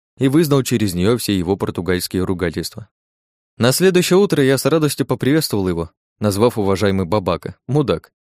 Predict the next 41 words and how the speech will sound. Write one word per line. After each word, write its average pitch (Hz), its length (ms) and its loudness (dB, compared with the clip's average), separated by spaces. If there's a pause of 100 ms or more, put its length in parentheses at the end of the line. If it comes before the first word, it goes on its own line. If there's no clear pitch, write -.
(200)
чем 147 180 2
вызвал 143 320 4
у 123 80 4
него 113 240 2
кучу 123 260 -2
ругательств, 98 540 -4 (400)
правда, 110 260 2
не 101 80 2
направленных 101 560 0
на 95 60 -4
меня 92 220 -2
конкретно, 92 520 -4 (280)
особенно 101 400 0
после 101 260 -2
того, 98 200 2
как 98 180 -4
он 90 100 0
увидел 104 300 -2
мой 90 160 -2
крепко 95 340 -2
сжатый 90 300 -2
кулак, - 400 -2 (440)
недвусмысленно 127 680 0
нацелившийся 92 640 -2
ему 90 220 -4
в - 60 -10
переносицу. 98 640 -4 (680)
Теперь 170 280 4
у 139 40 4
меня 147 240 4
было 143 200 4
преимущество 117 600 -2
перед 98 260 -4
ним, 82 220 -8 (120)
я 107 160 4
отборно 101 400 0
ругал 101 280 0
его 92 140 0
по-всякому 107 560 -2
и 90 60 -2
громко, 90 440 -4